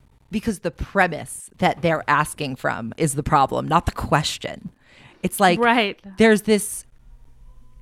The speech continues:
Speaker 1: it's invisible. And
Speaker 2: Yes.
Speaker 1: they don't know that's, that the, even the fact of the question is reflective of something.
Speaker 2: Yes. Oh, absolutely. Which brings me to kind of, this is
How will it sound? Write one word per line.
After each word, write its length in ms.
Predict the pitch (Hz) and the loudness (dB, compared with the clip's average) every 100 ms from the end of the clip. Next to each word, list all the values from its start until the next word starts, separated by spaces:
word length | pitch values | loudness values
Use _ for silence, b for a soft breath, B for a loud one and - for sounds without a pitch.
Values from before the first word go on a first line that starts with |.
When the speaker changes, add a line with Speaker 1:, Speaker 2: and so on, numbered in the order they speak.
| - | -4
Speaker 1:
it's 140 | 196 214 | -2 0
invisible. 500 | 202 202 202 143 101 _ _ _ _ _ _ | 2 2 0 -4 -10 _ _ _ _ _ _
And 380 | 175 202 170 170 | 2 2 2 -2
Speaker 2:
Yes. 120 | 151 - - | -6 -12 2
Speaker 1:
they 220 | 214 269 | 4 6
don't 280 | 254 185 143 | 4 0 -6
know 300 | 165 170 165 | -4 -2 -2
that's, 540 | 147 139 - - - b b b b - | -4 -6 -12 -16 -18 b b b b 0
that 180 | 196 | 0
the, 120 | - 196 | 2 -4
even 380 | 220 240 254 220 | -2 -4 -4 -2
the 140 | 185 - - _ | -4 -6 -16 _
fact 380 | 208 214 240 - | 2 2 0 -8
of 80 | 180 | -8
the 100 | 156 | -8
question 720 | - 180 165 - 151 135 - - | -2 -2 -2 -4 -6 -6 -8 0
is 420 | 170 160 151 143 - | 2 2 -2 -6 -4
reflective 500 | 156 160 147 - - | 0 0 0 -2 -8
of 120 | - | -8
something. 640 | 127 135 - 110 - - - - b b b _ _ _ - - | -10 -6 -4 -4 -6 -10 -14 -20 b b b _ _ _ -18 -4
Speaker 2:
Yes. 500 | 202 226 190 - - 247 _ _ _ _ _ _ | 2 4 4 -2 -14 -20 _ _ _ _ _ _
Oh, 140 | - | 2
absolutely. 580 | 208 208 - 220 180 170 B B B - - _ | 2 2 -2 -4 -2 -4 B B B -20 -20 _
Which 240 | 202 247 - | -2 -2 2
brings 180 | 277 277 | 2 4
me 80 | 311 | 4
to 120 | 277 | 2
kind 220 | - 233 | -2 -2
of, 320 | 196 - 190 | -2 -8 -4
this 160 | 226 208 | -4 -2
is 160 | 208 | -4